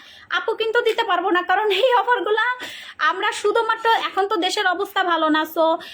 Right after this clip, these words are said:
বিজনেসের অবস্থা অনেকটা খারাপ, সবাই জানেন। So that's why হচ্ছে আমি অফারটা দিয়ে দিছি, যেন সবাই নিতে পারে, কারণ অনেক আপুদের কাছে টাকা পয়সা নাই। অনেক আপুরা কান্নাকাটি করে যে, "আপু অফার দাও, আপু প্লিজ অফার দাও।" So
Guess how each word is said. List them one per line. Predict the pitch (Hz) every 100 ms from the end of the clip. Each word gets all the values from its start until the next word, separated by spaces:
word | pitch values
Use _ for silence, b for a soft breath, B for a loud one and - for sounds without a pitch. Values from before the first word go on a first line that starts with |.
| B -
বিজনেসের | 359 349 453 453
অবস্থা | 392 381 403 427
অনেকটা | 370 349 359 370
খারাপ, | 359 330 302 302
সবাই | - 311 330 359
জানেন। | 320 302 330
So | 359 -
that's | 320 294 - 349 -
why | 403 392
হচ্ছে | 415 - 427
আমি | 381 359
অফারটা | 311 349 349
দিয়ে | 320 359
দিছি, | 330 320 330 508 523 B B -
যেন | 330
সবাই | 403 392 370 392 392
নিতে | 359 339
পারে, | 311 285 285
কারণ | 330
অনেক | 349 403 427
আপুদের | 403 415 381
কাছে | 370 381
টাকা | 381 349 302
পয়সা | 285 302 294
নাই। | 226 - -
অনেক | 294 339 453 427
আপুরা | 403 392 392 415 B B B -
কান্নাকাটি | 392 440 370 349 349
করে | 330 277
যে, | 277
"আপু | 320 320 349 285
অফার | 277 320 330
দাও, | 277 262
আপু | 262 330
প্লিজ | 330 359 311
অফার | 294 294 254
দাও।" | 233
So | 240 330